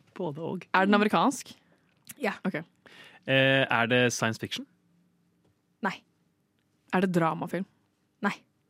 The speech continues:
Speaker 1: Eh, mannlig regissør?
Speaker 3: Ja.
Speaker 2: Er det actionfilm, da?
Speaker 3: Nei.
Speaker 2: Hæ?
Speaker 1: Ok, så det er ikke drama, action eller science fiction?
Speaker 2: Ja.
Speaker 1: Eh, komedie?
Speaker 3: Ja.
Speaker 2: Komediefilm.
Speaker 3: Men den har litt sånn skumle elementer også. Skummel komedie.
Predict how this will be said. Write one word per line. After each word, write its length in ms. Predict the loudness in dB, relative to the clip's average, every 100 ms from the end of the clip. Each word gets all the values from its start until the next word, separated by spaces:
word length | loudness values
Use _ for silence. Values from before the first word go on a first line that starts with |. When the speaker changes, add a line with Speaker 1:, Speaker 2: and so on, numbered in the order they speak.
| _ _ _ _ _ -20 -20 -20 -20 _ -4
Speaker 1:
Eh, 220 | 0 0
mannlig 340 | 0 -2 -4 -6
regissør? 280 | -6 -8 -8 _ _ _ _ -6
Speaker 3:
Ja. 100 | -6 -8 _ -6
Speaker 2:
Er 80 | -4
det 60 | -2
actionfilm, 440 | -4 -4 -2 -4
da? 40 | -6 _ _ _ -4
Speaker 3:
Nei. 140 | -4 -8 _ -2
Speaker 2:
Hæ? 120 | -2 -2 _ _ _ -10 -10 -14 -20 -20 _ _ _ _
Speaker 1:
Ok, 140 | -4 -2
så 140 | -2
det 40 |
er 60 | -4
ikke 160 | -2 0
drama, 320 | 2 2 0 -2
action 320 | -6 -6 -6 -2
eller 180 | -2
science 220 | -4 -6 -8
fiction? 220 | 0 4
Speaker 2:
Ja. 140 | 6 4 -4 _
Speaker 1:
Eh, 960 | 0 2 2 2 2 2 2 2 0 -2 -6 _
komedie? 380 | -6 -4 -2 -4 -2 0
Speaker 3:
Ja. 80 | -2 -6 _ _
Speaker 2:
Komediefilm. 560 | 6 8 6 2 -4 -6 -2 4
Speaker 3:
Men 240 | 4 4
den 120 | 2 2
har 160 | 2
litt 160 | 0 -2
sånn 480 | 0 0 2 0 -2
skumle 380 | -8 -6 -4 -4
elementer 380 | -4 -6 -8 -12
også. 160 | -16 -20 -20 _ -20 -20 -20 -20 -20 -20 -20 -20
Skummel 260 | -12 -8 -6
komedie. 300 | -6 -8 -8